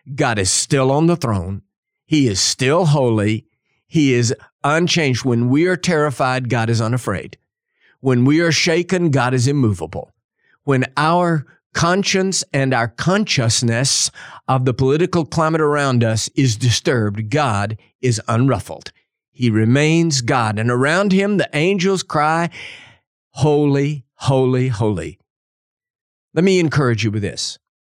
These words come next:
Be active. Be opinionated. Know what you believe.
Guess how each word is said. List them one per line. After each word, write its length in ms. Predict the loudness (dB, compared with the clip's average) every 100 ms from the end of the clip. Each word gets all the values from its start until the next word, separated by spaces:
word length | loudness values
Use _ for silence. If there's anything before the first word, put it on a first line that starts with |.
| _ _ _
Be 180 | 0 2
active. 460 | 0 -2 -8 -14 _ _ _ _ _ _ _ _ _
Be 160 | 0 0
opinionated. 840 | 2 2 2 2 0 -4 -10 _ _ _ -2
Know 260 | 2 4
what 220 | 4 2 2
you 80 |
believe. 520 | 2 2 2 0 -4